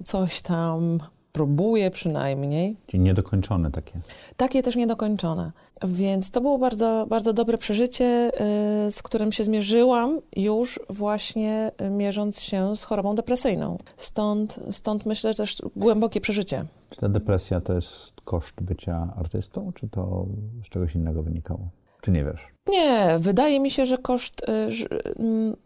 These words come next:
Speaker 1: depresja nie jest kosztem bycia artystą, ponieważ na depresję w tym momencie cierpi bardzo dużo osób, które
Speaker 2: Mhm.
Speaker 1: zupełnie nie, nie są artystami. E, w mojej ocenie depresja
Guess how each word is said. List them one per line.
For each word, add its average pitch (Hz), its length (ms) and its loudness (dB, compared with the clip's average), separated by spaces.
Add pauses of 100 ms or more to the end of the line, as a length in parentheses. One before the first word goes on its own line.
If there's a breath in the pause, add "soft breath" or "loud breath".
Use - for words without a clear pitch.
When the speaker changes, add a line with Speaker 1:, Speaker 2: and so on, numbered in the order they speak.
Speaker 1:
depresja 247 380 2
nie 294 140 4
jest - 220 0
kosztem 233 400 0
bycia 226 220 0
artystą, 220 420 -2
ponieważ 233 360 0
na 226 120 2
depresję 220 680 0 (140)
w - 40 -14
tym 226 180 0
momencie 226 720 0
cierpi 220 340 -4
bardzo 254 340 -2
dużo 240 160 0
osób, 262 200 -6
które 254 140 -2
Speaker 2:
Mhm. 240 140 0
Speaker 1:
zupełnie 247 340 0
nie, 240 360 0 (260 loud breath)
nie 233 420 4
są 185 400 2
artystami. 190 800 0 (680 loud breath)
E, 190 400 2 (100)
w 180 100 2
mojej 240 400 4
ocenie 220 720 2
depresja 208 840 2